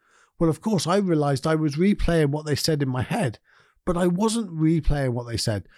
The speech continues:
I was recreating what I thought they said. But it sounded clear to me because I was recreating it in their voice, in their dialogue,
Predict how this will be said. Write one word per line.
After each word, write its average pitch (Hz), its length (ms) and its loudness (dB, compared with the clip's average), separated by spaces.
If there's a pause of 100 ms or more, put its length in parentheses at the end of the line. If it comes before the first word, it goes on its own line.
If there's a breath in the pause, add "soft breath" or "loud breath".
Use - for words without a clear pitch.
(160 soft breath)
I 165 100 2
was 165 220 -2
recreating 196 1040 0
what 165 180 -2
I 151 40 -2
thought 233 440 -2
they 147 120 0
said. - 380 -6 (2250)
But 165 120 0
it 175 100 -2
sounded 185 760 0 (120)
clear 208 260 2
to - 140 -2
me 143 320 2
because 147 280 -2
I 175 60 2
was 156 140 -2
recreating 160 600 0
it 135 120 -2
in 127 60 -2
their 139 180 2
voice, 151 640 -2 (360)
in 127 120 2
their 139 180 0
dialogue, 143 580 0